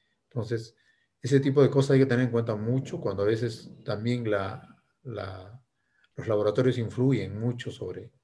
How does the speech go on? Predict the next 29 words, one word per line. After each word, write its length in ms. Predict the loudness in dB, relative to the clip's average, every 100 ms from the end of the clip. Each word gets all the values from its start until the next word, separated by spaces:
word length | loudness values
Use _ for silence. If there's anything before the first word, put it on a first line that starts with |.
| _ _ _ _ _ _ _
sobre, 360 | -10 -6 -4 -4
lo, 220 | -6 -8
sobre, 500 | -4 -2 -2 -4 -8
sobre 300 | -6 -2 -2
grupos 360 | 2 2 2 -2
de 80 |
médicos, 340 | 0 0 2 0
sobre 220 | -2 -4
el 60 | -2
médico, 360 | -2 -2 -6
¿no? 180 | -8 -10 -16 _ _ _ _ _
Es 160 | -4
importante 840 | 0 0 0 0 0 -2 -2 -2 -4
estar 280 | -2 -2
siempre 300 | 2 4 6
agarradito 460 | 6 8 8 8 8
de 80 | 8
una 120 | 8
guía 180 | 8 8
de 80 | 8
práctica 340 | 6 6 4
clínica 340 | 4 0 2
para 160 | 4 4
ver 200 | 4 2
si 180 | -2 0
realmente 400 | 2 2 2 2
vale 160 | 4
la 160 | 2 0
pena 420 | -2 -2 -8 -12